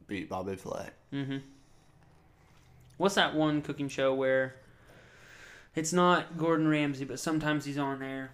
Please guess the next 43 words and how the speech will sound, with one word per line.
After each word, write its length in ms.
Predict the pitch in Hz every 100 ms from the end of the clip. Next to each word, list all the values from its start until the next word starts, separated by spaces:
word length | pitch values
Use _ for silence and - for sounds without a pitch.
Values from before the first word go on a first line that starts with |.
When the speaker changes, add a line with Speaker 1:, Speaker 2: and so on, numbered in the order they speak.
| -
Speaker 2:
Like, 380 | 131 135 127 -
the 100 | 139
people 520 | 139 160 156 151 143
cook, 440 | 139 165 156 156 - -
and 160 | - 151
then 140 | 143
they 100 | 135
present 500 | 135 139 131 139 131
it 340 | 143 139 - 143
to, 100 | 147
like, 200 | 135 131
the 80 | 139
guy, 500 | 131 131 131 131 127 135
the 80 |
bald-headed 500 | 131 135 135 135 131
dude, 240 | 131 135 131
and, 160 | 131
like, 160 | 131 127
he, 140 | 139
like, 260 | 139 127 131
judges 340 | 135 131 131
it. 240 | 135 131 - - - - - - - - - - 156 - -
I 20 | -
can't 200 | - 131
remember 180 | 135
what 80 | 127 127
it's 60 |
called. 260 | - 131 127
It's 120 | 147
like, 120 | 160
they 160 | 147 160
got, 160 | 180 156
like, 80 |
a 60 | 156
panel, 500 | - 151 143 127 123 - 131
but, 320 | 131 120 - 147
like, 240 | 131 135 131
one 180 | 139 143
guy 220 | 135 131
tastes 400 | 131 135 135 -
it, 100 | 123
and, 180 | 135 131
like, 260 | 123 -